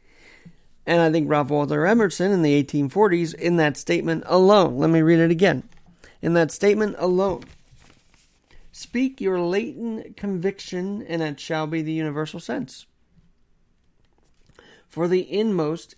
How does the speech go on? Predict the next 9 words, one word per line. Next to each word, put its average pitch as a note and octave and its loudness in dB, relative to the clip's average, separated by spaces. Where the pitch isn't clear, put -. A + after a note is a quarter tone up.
in G#3 -2
due F3+ -4
time D3+ -10
becomes D3+ -6
the D3+ -10
outmost." - -14
Just D4 -6
right G#3+ 2
there. D3 -4